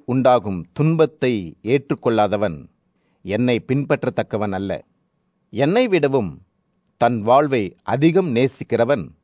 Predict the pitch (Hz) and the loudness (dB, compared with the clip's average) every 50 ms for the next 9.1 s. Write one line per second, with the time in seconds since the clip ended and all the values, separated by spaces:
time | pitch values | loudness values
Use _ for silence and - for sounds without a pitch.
0 | _ _ _ _ _ _ - 92 110 127 131 139 151 160 185 202 196 151 123 120 | _ _ _ _ _ _ -6 -4 -2 0 2 2 4 4 2 2 0 2 2 2
1 | 120 120 110 113 101 87 - 110 117 131 135 - - 113 92 82 73 - _ _ | 4 4 2 0 -2 -2 -2 -2 0 0 0 -2 -4 -4 -4 -4 -6 -10 _ _
2 | _ _ _ _ _ _ _ _ _ _ _ - - 131 151 170 175 - - 180 | _ _ _ _ _ _ _ _ _ _ _ -4 0 0 2 0 0 -2 -2 0
3 | 202 214 220 220 180 - 151 135 123 120 127 131 147 185 190 165 160 120 95 82 | 0 0 0 -2 0 0 0 0 0 2 4 4 4 4 4 2 0 0 -2 -4
4 | - - 104 123 123 _ - 208 196 165 - - 123 113 110 123 127 98 78 64 | -8 -10 -10 -10 -6 _ -4 -2 -2 -2 -4 -2 0 0 0 0 -2 -4 -6 -10
5 | - _ _ _ _ _ _ _ _ - 95 90 101 104 104 117 127 131 156 190 | -16 _ _ _ _ _ _ _ _ -12 -8 -8 -6 -4 -2 0 0 0 0 0
6 | 185 143 117 113 117 110 110 110 117 - 101 104 110 110 98 92 78 67 60 _ | 0 0 0 2 2 2 0 0 -2 -2 -4 -4 -4 -4 -4 -8 -10 -12 -16 _
7 | _ _ _ _ _ _ _ _ _ _ _ _ - 113 139 147 135 143 139 127 | _ _ _ _ _ _ _ _ _ _ _ _ -6 -2 0 2 2 4 4 4
8 | 117 107 107 127 170 202 - - - - - 135 123 110 117 107 107 101 107 87 | 2 4 4 2 2 2 0 -6 -4 0 0 0 0 2 0 0 2 2 0 -2
9 | 78 | -4